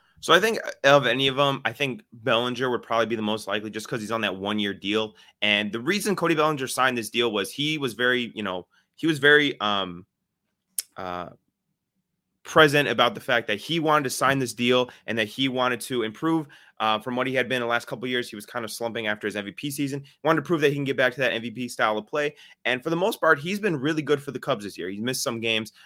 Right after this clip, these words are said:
um, because he jumped into a wall and his wife had a baby, so he's been having paternity leave plus injury. So he's missed, you know, the last month or so ish. Um,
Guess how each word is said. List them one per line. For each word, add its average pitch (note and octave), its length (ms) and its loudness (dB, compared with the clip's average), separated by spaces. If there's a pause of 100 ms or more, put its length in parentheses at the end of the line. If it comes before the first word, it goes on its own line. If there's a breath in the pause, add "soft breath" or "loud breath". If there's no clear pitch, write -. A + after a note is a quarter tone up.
(120 soft breath)
um, G2 220 0
because G#2 240 -4
he G#2+ 80 -4
jumped B2 300 0
into A#2+ 200 -4
a G#2+ 60 0
wall A#2 420 4
and G#2 320 -2 (220)
his G#2 140 -12
wife D3 160 4
had A2 100 2
a G#2 40 0
baby, C#3 260 4
so B2 180 -2
he's G#2+ 140 -6
been G#2 260 -4
having G2+ 280 -2
paternity E3+ 420 -4
leave E3 260 0 (320 soft breath)
plus B2+ 240 -2
injury. C3+ 320 -2
So A2 180 -4
he's A2+ 120 -4
missed, D#3 280 0
you C3 80 -4
know, A2+ 120 0
the G#2 80 -8
last A#2+ 340 0 (160)
month B2 280 -2
or B2 80 -4
so B2 320 -2
ish. B2 320 -2 (340 loud breath)
Um, G2 320 0